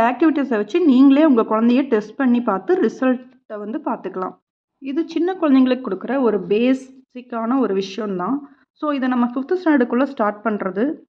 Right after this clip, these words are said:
ஒரு ஸ்ட்ராங் இன்புட்டை குழந்தைங்களுக்கு கொடுக்கறதுக்கு.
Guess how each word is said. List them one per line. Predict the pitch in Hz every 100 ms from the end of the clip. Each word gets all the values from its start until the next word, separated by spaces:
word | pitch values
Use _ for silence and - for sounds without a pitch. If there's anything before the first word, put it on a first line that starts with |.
| _ _
ஒரு | 247 254
ஸ்ட்ராங் | - 262 277 320 294
இன்புட்டை | 240 226 240 233
குழந்தைங்களுக்கு | 226 254 240 226 254
கொடுக்கறதுக்கு. | 214 208 208 180 180 _